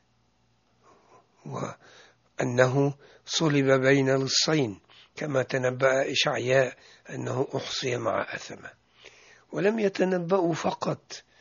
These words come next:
عن حوادث موته، بل أيضًا عن دفنه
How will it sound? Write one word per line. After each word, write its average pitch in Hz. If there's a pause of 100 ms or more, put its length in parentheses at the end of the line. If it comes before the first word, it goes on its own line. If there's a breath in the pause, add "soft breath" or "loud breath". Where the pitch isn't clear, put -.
(200 soft breath)
عن -
حوادث 160
موته، 135 (600 loud breath)
بل 151 (100)
أيضًا 151
عن 139
دفنه 147